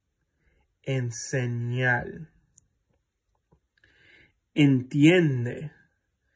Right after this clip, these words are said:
entiende. Entonces,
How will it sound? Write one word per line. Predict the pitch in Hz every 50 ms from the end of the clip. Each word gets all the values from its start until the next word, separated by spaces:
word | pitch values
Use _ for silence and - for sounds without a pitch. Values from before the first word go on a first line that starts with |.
| _ _ _ _ _ _ _ _ _ -
entiende. | 139 127 120 117 113 - - 139 139 151 165 156 139 123 120 127 - - 143 - _ _ _ _ _ _ _ _ _ _ _ _ _ _ _ _ _ _ _ _ _ _ _ _ _ _ _ _ _ _ _ _ _ _ _ _ _ _ _ _ _ _ _ _ _ _ _ _ _ _ _ _ _ _ _ _ _ _ _ _ _ _ _ -
Entonces, | - 151 143 135 127 120 113 - - _ _ _ _ - 175 220 214 196 180 151 - - - - 131 135 - - 156 - - - - - -